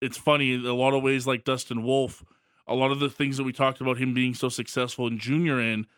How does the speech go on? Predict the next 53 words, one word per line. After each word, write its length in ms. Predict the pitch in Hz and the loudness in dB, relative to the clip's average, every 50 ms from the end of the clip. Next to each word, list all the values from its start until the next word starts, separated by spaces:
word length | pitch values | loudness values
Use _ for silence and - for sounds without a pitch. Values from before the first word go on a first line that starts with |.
| _ _ _ _ | _ _ _ _
have 260 | - 123 120 117 - _ | 0 0 0 0 -4 _
translated 640 | - - 135 131 131 131 123 127 131 131 127 120 - | -2 0 2 2 2 0 0 0 -2 0 -2 -2 -4
to 60 | 131 | -6
the 100 | 117 113 | -6 -6
pro 300 | - - - 156 175 180 | -4 0 2 4 4 4
game. 240 | 160 139 123 117 117 | 2 2 0 0 2
Now, 100 | 127 135 | 0 0
that's 260 | 135 135 135 131 - | 0 0 -2 0 0
not 140 | - 151 147 | 0 -2 0
saying 140 | 135 147 139 | 0 -2 -2
there's 120 | 131 120 | -2 0
not 200 | 135 139 131 120 | 0 0 0 0
work 200 | 123 139 139 127 | 0 -2 -2 0
to 100 | - 139 | -4 -6
do, 500 | 123 117 113 156 185 190 165 139 127 120 - _ _ _ _ _ _ - | -6 -2 0 2 4 4 4 4 2 -2 -4 _ _ _ _ _ _ 0
but 80 | 131 | 0
it's 120 | 135 123 - | 0 2 0
also 280 | 143 147 143 - 170 | 0 0 2 2 2
a 40 | 147 | 2
very 240 | 131 139 143 147 143 | 4 4 2 2 2
good 220 | 127 - 147 143 135 | 2 0 -2 -2 -2
sign 240 | - 147 135 131 123 | 0 0 0 0 0
that 100 | 120 113 | -4 -6
some 160 | - - 139 | -6 -4 -2
of 60 | 143 147 | 0 2
those 200 | 143 135 123 - | 0 0 0 -2
things, 280 | - 147 143 131 117 | -2 -2 -2 -2 -4
those 180 | 120 120 117 113 - | -4 -6 -6 -4 -2
offensive 560 | 117 120 123 123 - 143 131 123 - - 120 - | -2 -2 -2 0 -2 -4 -4 -4 -4 -8 -8 -4
capabilities, 840 | - 131 123 120 123 113 123 123 123 123 123 123 123 120 110 - - _ _ _ _ _ _ _ | -4 -4 -4 -4 -4 -2 -2 0 0 0 0 0 0 -2 -2 -6 -10 _ _ _ _ _ _ _
skating 500 | _ - - - 156 143 143 143 143 139 | _ -20 -2 0 2 4 4 4 2 0
with 160 | 135 131 127 | 0 -2 -4
the 80 | - 113 | -6 -8
puck, 340 | - - 123 117 113 - - | -2 0 0 0 0 -2 -2
having 300 | - 131 131 135 135 131 | 0 0 0 0 -2 -2
that 140 | 127 127 123 | -2 -2 -2
sort 220 | - - 135 127 127 | -2 -2 0 2 0
of 160 | 123 117 - | 0 -2 -4
confidence 640 | - - - 131 135 135 131 - 135 135 131 127 117 | -8 -4 -2 -2 -2 -2 -4 -4 -4 -4 -4 -4 -4
as 140 | 127 120 117 | -6 -6 -4
a 60 | 120 | -4
young 300 | 120 120 120 123 127 123 | -4 -2 -2 -4 -4 -6
player, 480 | 117 - 127 123 123 123 123 120 113 110 - _ _ _ _ _ - | -6 -2 0 0 2 2 2 0 -2 -4 -8 _ _ _ _ _ -2
uh, 200 | - 117 117 117 113 | 0 2 2 0 -2
to 120 | - 135 127 | -2 -4 -4
go 220 | 107 110 131 135 131 | -2 0 0 0 0
from 220 | 120 143 135 123 | 0 0 -2 -2
junior 360 | 113 113 135 143 143 135 127 120 | 0 0 0 0 0 0 0 0
right 220 | 123 127 135 135 | 0 0 0 0
into, 520 | 135 135 131 - - 135 131 131 123 113 - | 0 -4 -6 -4 -2 -2 0 0 -2 -4 -4
uh, 240 | - 113 113 113 110 | -2 -2 0 0 -2
professional 500 | 113 - 123 113 127 123 120 - - 120 | -2 -4 -4 -2 -4 -4 -4 -4 -6 -6
hockey. 520 | 110 120 123 127 147 - 135 123 117 110 | -2 -2 -2 -2 -2 -2 -2 -2 -2 -4